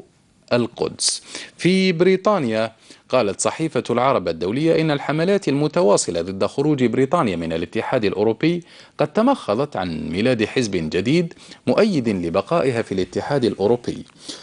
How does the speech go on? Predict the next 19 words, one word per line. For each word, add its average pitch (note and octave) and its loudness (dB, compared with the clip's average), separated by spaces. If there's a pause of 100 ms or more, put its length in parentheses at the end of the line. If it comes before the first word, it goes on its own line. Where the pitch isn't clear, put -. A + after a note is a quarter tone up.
(160)
وقالت G3 2
الصحيفة A#2+ 0
إن G2+ 0
الحد C3+ -2
من F2+ -2
الهجرة D3 0 (380)
واستعادة A2+ 0
موقع A#2 0
بريطانيا G2+ 0 (540)
كفاعل A2+ 0
رئيسي F2+ 0
في F#2 -2
الاتحاد G2+ -2
الأوروبي G2+ 0 (300)
هي - 2
أبرز C#3+ 2
برامج B2 2
الحزب F#2+ 0
الجديد، F#2+ -2